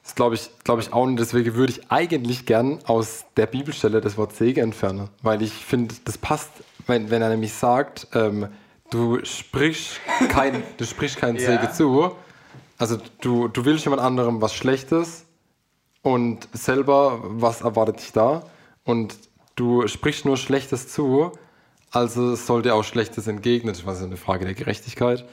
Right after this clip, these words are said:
Speaker 1: Aber für mich ist es hier auch, das ist ja, warum ich da mit heute drüber geschaut bin, warum das Wort Segen da drin steht.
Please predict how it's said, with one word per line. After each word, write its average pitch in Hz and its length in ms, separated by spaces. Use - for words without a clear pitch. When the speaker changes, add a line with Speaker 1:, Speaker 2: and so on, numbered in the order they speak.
Speaker 1:
Aber 104 200
für 131 160
mich 185 260
ist 135 160
es 110 100
hier 135 260
auch, 120 320
das 107 140
ist 101 100
ja, 107 120
warum 104 680
ich - 160
da 101 360
mit 107 180
heute 107 180
drüber 113 200
geschaut 120 420
bin, 143 220
warum 107 240
das 104 120
Wort 101 160
Segen 165 460
da 131 200
drin 110 280
steht. - 420